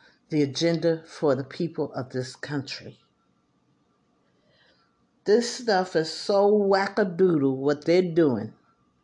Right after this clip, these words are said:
Um, if the Democrats say yay, they say nay. Either, regardless whether it's the right thing to do or not, it's just the opposite of what the Democrats have to say.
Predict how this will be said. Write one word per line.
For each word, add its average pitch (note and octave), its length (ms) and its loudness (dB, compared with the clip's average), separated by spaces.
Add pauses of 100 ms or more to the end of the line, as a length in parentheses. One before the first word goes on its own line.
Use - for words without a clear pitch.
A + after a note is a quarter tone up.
(1040)
Um, C3 560 0 (240)
if - 220 -8
the D3+ 100 0
Democrats F#3+ 840 0
say F3+ 300 2
yay, G3 580 2 (160)
they E3 180 2
say E3 340 0
nay. D3+ 400 -4 (380)
Either, B3 720 4 (100)
regardless G#3+ 760 4
whether F#3+ 300 2
it's F3+ 120 -2
the C#3+ 140 -2
right F#3 360 -4
thing F#3+ 200 0
to F3 80 0
do E3+ 280 0
or D3+ 100 2
not, D3 400 -4 (380)
it's F3 260 0
just - 320 -2
the G3 200 -2
opposite G3 640 -4 (140)
of F#3+ 120 -8
what G#3+ 340 -6
the B3 120 -6
Democrats - 800 -6
have - 300 -14
to - 120 -18
say. - 360 -18